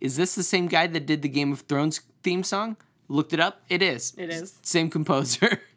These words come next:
Speaker 1: <laughs> Nailed it.
Speaker 2: I mean, I think that's most of the questions. You did pretty good on the,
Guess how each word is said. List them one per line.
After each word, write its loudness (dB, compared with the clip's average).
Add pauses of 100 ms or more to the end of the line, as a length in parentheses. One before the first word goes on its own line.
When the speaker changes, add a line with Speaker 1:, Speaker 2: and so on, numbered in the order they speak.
(100)
Speaker 1:
<laughs> -20
Nailed 2
it. -4 (180)
Speaker 2:
I 0
mean, 0
I -2
think -6
that's -2
most -4
of -8
the -4 (540)
questions. -4
You -6
did -4
pretty -8
good -4
on -4
the, -2